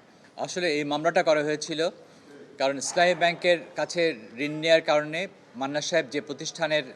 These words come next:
পরিচালক ছিলেন, সেই কোম্পানির against, সেই কোম্পানি এবং মান্না সাহেবের নাম সিআইবিতে দেখানো হয়েছিল ঋণ খেলাপি হিসাবে। কিন্তু ইতিমধ্যে যেহেতু বাংলাদেশ ব্যাংকের আদেশক্রমে ইসলামী ব্যাংক রিসিউল করে,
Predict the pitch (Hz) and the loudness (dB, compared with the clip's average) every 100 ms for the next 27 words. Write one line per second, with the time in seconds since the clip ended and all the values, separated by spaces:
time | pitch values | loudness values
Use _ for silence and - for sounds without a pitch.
0 | - 143 143 147 147 175 170 214 - - | -8 -8 -2 -4 -2 -6 -8 -10 -18 -20
1 | - - - - - 156 143 131 - 147 | -20 -20 -20 -18 -4 -2 -2 -4 -2 -2
2 | 139 151 143 143 135 - - 135 143 135 | 0 -2 -2 -4 -6 -8 -6 0 0 2
3 | 156 160 170 135 139 131 135 139 - 147 | 2 2 -2 0 0 -2 -4 -6 -2 -2
4 | 160 170 - 117 131 139 - - 165 151 | 0 -6 -10 -6 -4 -4 -8 -8 0 0
5 | 135 131 - 120 117 110 101 92 101 90 | 0 -6 -6 -8 -6 -8 -10 -10 -14 -14
6 | - - - - - - 135 160 165 143 | -18 -20 -20 -20 -20 -8 -6 -6 -2 -2
7 | 131 120 107 107 92 90 - - - - | -2 -8 -6 -8 -10 -18 -20 -20 -20 -20
8 | - - - - - - 160 165 160 196 | -20 -20 -20 -20 -20 -12 -4 -2 -2 0
9 | 202 208 151 170 175 180 151 151 156 160 | 0 0 0 0 0 0 0 0 0 -2
10 | 147 165 160 175 147 127 143 - 175 156 | -2 -2 -2 0 0 0 -4 -2 -2 0
11 | 156 151 - - - 170 170 151 160 156 | -2 -2 -10 -12 2 2 2 4 4 4
12 | - - 123 156 214 196 131 113 | -6 -12 -6 -4 -2 -2 -2 -2